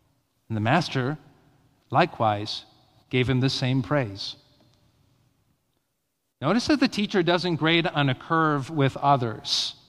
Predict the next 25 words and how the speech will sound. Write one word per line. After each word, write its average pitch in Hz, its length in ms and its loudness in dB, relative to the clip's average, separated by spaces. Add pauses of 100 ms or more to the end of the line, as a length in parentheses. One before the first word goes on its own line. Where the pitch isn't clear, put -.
(460)
He's 127 160 -2
not 180 180 4
flunking 143 680 0
two-talent 135 580 0
guy 127 240 2
for - 140 -2
not 131 240 2
making 131 500 -2 (260)
a 113 120 -4
five-talent 135 680 0
return. 127 500 -2 (360)
He 117 60 -8
doesn't 135 380 -2
expect - 480 -10
that 107 160 -8
of 101 120 -12
him. 107 240 -14 (1040)
Nor 156 240 2
is 160 100 -2
he 156 100 2
giving 156 320 2
a 147 120 -4
standardized 151 840 2
one-size-fits-all 147 1800 0
test. - 640 -2